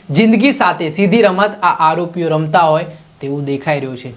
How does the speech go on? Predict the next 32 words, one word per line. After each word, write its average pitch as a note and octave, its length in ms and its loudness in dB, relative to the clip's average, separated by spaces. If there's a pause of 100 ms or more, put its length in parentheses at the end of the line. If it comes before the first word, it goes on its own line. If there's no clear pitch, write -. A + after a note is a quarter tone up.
(120)
આ G3 140 2
સંદર્ભમાં G#3 560 2
આરોપી G#3 300 2
સામે G#3 300 -2
કડકમાં G3+ 440 0
કડક G3 260 0
કાર્યવાહીની F3+ 560 0
માંગ E3+ 260 0
પણ F3+ 140 0
ઉઠી E3+ 240 -2
છે, F3 100 -4
કેમ E3+ 200 -2
કે F3+ 300 0 (220)
થોડાક F#3+ 340 2
દિવસ F#3+ 460 2
પહેલા D#3 400 0
બોપલ E3 420 0
આંબલી D3 440 -4
રોડ D#3 220 0
ઉપર C#3+ 320 -6 (360)
આવી A3+ 240 4
જ G#3+ 40 0
રીતે A3+ 280 2 (300)
એક G3+ 80 -4 (400)
નબીરાએ F#3 560 4 (380)
દારૂના F#3+ 460 0 (100)
ધૂત E3+ 180 -4 (120)
નશામાં D#3+ 720 -2 (340)
આડેધડ F3+ 500 0 (380)
છ - 40 -4 (200)
થી G3+ 180 -2
સાત F3 260 -2